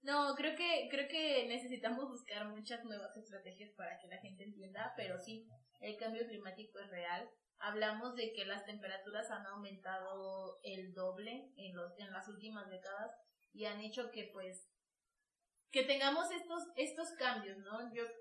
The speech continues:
yo la manera más sencilla de explicar cómo es el cambio climático, pues, es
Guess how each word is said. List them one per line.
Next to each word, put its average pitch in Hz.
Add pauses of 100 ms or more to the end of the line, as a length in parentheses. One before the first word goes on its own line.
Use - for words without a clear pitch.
(160)
yo 254
la 311
manera 247
más 262
sencilla 339
de 330
explicar 220
cómo 233
es 233
el 220
cambio 214
climático, 208
pues, 208
es 202